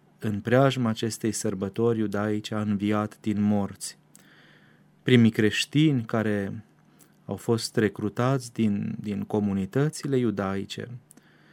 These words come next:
și au format comunitatea iudeo-creștină la începuturi,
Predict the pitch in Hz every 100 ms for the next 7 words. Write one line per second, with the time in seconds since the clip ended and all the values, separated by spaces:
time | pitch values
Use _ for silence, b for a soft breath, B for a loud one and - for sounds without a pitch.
0 | b b - 104 98 - 104 98 131 156
1 | - - - - 107 101 98 92 117 117
2 | 113 104 101 98 104 101 - 101 - -
3 | 110 110 101 101 98 - 98 - 139 139
4 | 113 107